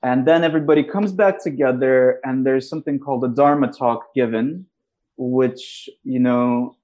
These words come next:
is a kind of teachings for working with the mind for this process of transforming suffering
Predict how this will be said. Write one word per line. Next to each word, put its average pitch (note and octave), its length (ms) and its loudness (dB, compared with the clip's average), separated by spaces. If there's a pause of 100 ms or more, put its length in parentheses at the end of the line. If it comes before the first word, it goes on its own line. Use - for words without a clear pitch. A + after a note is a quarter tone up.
(460)
is B2+ 400 -2
a B2 260 0 (340)
kind C#3 440 -2
of B2+ 440 0 (520)
teachings C3 1080 -2 (240)
for B2+ 140 -4
working C3+ 480 2
with A#2 140 0
the A#2 60 0
mind A2+ 600 0 (1300)
for B2+ 480 4
this A#2+ 160 -6
process A#2 560 -2
of G#2+ 120 -12
transforming A2+ 880 -4 (160)
suffering A#2+ 920 -2